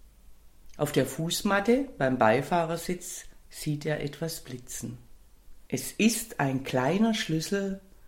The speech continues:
der zu einem winzigen Schloss gehören muss. Auf dem Schlüsselanhänger befindet sich eine Gravur. G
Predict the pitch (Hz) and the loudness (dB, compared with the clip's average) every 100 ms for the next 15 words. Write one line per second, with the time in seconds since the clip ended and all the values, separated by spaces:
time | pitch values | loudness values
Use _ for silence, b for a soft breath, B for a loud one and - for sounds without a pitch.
0 | b b b - - - - - 131 127 | b b b -20 -20 -20 -20 -2 2 2
1 | - 117 123 120 113 113 147 190 214 214 | 2 -2 0 2 2 2 2 2 0 -4
2 | 208 208 190 - 139 123 - - 120 117 | -2 0 -2 -2 -2 -2 -6 -6 -4 -2
3 | 117 117 113 117 117 - - - - - | -4 -6 -8 -8 -10 -12 -12 -16 -18 -20
4 | - - - b b b b b b 120 | -20 -20 -20 b b b b b b -6
5 | - 123 120 160 175 233 233 214 214 220 | -2 -2 0 0 2 4 6 8 8 8
6 | 220 220 226 147 143 156 147 147 165 151 | 6 2 -2 -4 0 0 0 -2 -4 -4
7 | 160 160 170 - 175 151 131 120 120 127 | -2 -2 -2 -2 -2 -2 -4 -4 -6 -12
8 | - - - - - - - - - - | -18 -20 -20 -20 -20 -20 -20 -20 -20 -12
9 | - 131 151 | 0 2 2